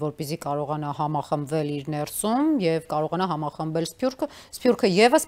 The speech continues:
պառակտված է և, ը, եթե պառակտված չէ, ապա գոնե ընդհանուր գաղափարներ չունի ու սա փակ շղթա է։ Ու, ա, հնարավոր, ա,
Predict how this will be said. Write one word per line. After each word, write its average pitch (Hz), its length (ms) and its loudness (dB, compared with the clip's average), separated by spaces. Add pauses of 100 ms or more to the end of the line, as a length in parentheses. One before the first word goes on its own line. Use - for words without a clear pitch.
պառակտված 294 680 4
է 294 60 2 (100)
և, 240 320 0
ը, 175 140 4 (420)
եթե 202 160 2
պառակտված 220 400 8
չէ, 302 140 6
ապա 233 260 8
գոնե 190 280 4
ընդհանուր 190 580 2
գաղափարներ 175 640 2
չունի 214 340 -2
ու 277 160 2
սա 294 160 0 (120)
փակ 294 240 4
շղթա - 440 -6
է։ 143 140 -4 (580)
Ու, 190 220 0 (260)
ա, 175 120 6 (580)
հնարավոր, 226 500 6
ա, 208 140 4